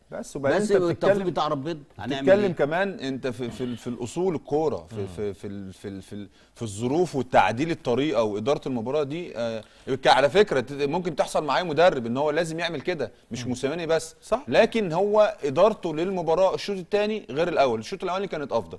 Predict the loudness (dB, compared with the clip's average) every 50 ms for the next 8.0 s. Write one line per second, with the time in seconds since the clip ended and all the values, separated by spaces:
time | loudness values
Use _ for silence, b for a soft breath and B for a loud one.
0 | -16 -16 -16 -16 -14 -6 -6 -4 -2 -2 -2 -2 -2 -2 -2 2 2 2 2 2
1 | 0 0 0 0 0 -2 0 0 0 -2 -2 -2 -4 -4 0 4 4 4 4 2
2 | -2 -4 -4 -4 -4 -4 0 0 0 0 0 -2 -6 -6 -6 -6 -8 -8 -8 -8
3 | -6 -2 -2 0 0 0 -4 b b b b b b -6 -4 -4 -4 -2 0 0
4 | 2 4 4 4 4 2 0 -2 -4 -6 -8 -4 -2 0 2 2 2 2 0 -4
5 | -4 -2 -2 -2 -2 -2 -2 0 0 0 0 -2 -4 -4 -4 -2 -2 -2 -2 -2
6 | -4 -4 -4 -2 -2 2 2 2 2 2 -2 -8 -12 -14 -12 -10 -12 -12 -10 -10
7 | -10 -8 -8 -6 -4 -4 -6 -6 -8 -12 -12 -14 -14 -12 -12 -12 -12 -14 -16